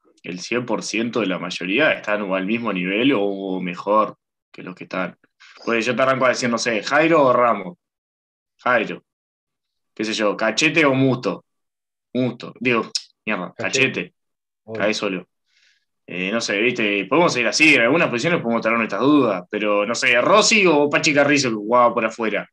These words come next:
Speaker 1: Y Rossi,
Speaker 2: Rossi,
Speaker 1: hermano.
Speaker 2: obvio.
Speaker 1: Rossi, hermano. Digo, no, les hemos puesto esa
Speaker 2: Mirá,
Speaker 1: mochila
Speaker 2: y, y hasta
Speaker 1: y a-
Speaker 2: esto te digo, Cepelini o Wallace. Mirá lo que te voy a decir, elijo a Wallace.
Speaker 1: Dudamel.
Speaker 2: Cepelini.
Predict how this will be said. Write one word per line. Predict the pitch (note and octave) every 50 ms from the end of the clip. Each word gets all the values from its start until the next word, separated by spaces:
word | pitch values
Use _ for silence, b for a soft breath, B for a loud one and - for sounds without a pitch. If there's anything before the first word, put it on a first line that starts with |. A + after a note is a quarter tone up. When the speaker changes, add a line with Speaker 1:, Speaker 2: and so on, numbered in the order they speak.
| _ _ _ _ _ _ _ _ _
Speaker 1:
Y | - G#2
Rossi, | A2+ -
Speaker 2:
Rossi, | F#3 B3 C#4+ - C3 B2 G2+
Speaker 1:
hermano. | F#2+ G2 A#2+ E3 G3 G3+ D3 G#2+ G2 G2 F#2 F#2
Speaker 2:
obvio. | C#3 D3 C3 A2 G2+ _ _ _ _ _ _ _ _ _ _
Speaker 1:
Rossi, | - E3 G#3 A#3+ G#3 G#3+ - - G2
hermano. | F#2+ G2+ A2 C#3 E3 D3 G#2 F2+ F2+ F2+ - _ _ _ _ _ _ _ _ _ b b b b _ _ -
Digo, | B2 C3 C3+ B2+ B2+ A#2+ A2+ - - - _ _ _ _ _ _ _ _ _ _ _ _ _ _ _ _ _ - -
no, | C#3+ E3 E3+ - -
les | D#3 E3 D#3+ D#3+ E3 E3
hemos | A3+ A#3+ B3 A3+
puesto | B3+ B3 C4
esa | B3 F#3 D3+ A#2+
Speaker 2:
Mirá, | A#2 A2
Speaker 1:
mochila | G#2+ - B2+ D#3 - B3+ C4+ B3+ B3 - -
Speaker 2:
y, | - E3+ D3+
y |
hasta | D3+ C3+ - - C3+ C3 C#3+
Speaker 1:
y | E3+
a- | E3+
Speaker 2:
esto | - - C3+ - _ - A2+
te | - B2 B2
digo, | B2 B2 A#2 A2 G#2+ - _
Cepelini | - - C3+ C3 - C3 C3+ D#3 F3 F#3 E3+
o | D3
Wallace. | C3 B2+ C3+ C3 B2 A#2 G#2 G2 - _ _ _ _ A#2+
Mirá | B2+ D3 D#3+
lo | D3+
que | D3+
te | C#3+ C#3
voy | C3+
a |
decir, | A#2 A2+ - C3 B2+ A#2
elijo | A#2 C3 - C#3
a | A#2+
Wallace. | A#2 B2+ A#2 G#2+ F#2+ F2+ -
Speaker 1:
Dudamel. | - A2+ A2 A2 G#2+ G#2+ G#2+ G#2+ A#2+ A2+ A2 G2+ -
Speaker 2:
Cepelini. | A2 A2 G2+ F#2